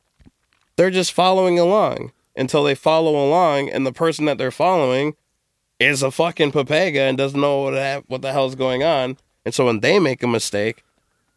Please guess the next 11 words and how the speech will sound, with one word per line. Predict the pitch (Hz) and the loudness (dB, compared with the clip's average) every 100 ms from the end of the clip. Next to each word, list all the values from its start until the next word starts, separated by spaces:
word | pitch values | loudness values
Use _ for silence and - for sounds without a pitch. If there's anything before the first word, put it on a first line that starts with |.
| _ | _
it | - | -10
trickles | - 156 151 127 | -2 0 2 2
down | 139 120 | 2 2
and | 117 | 2
everybody | 135 127 117 120 | 0 0 -2 -2
makes | 120 117 | -2 -2
that | 107 107 | -4 -2
same | 120 117 | -2 -2
mistake. | 107 - 120 101 - _ _ _ _ _ _ _ _ _ _ _ _ _ _ _ _ - | -4 -4 -6 -6 -10 _ _ _ _ _ _ _ _ _ _ _ _ _ _ _ _ -2
You | 110 | 0
know? | 110 123 | 2 0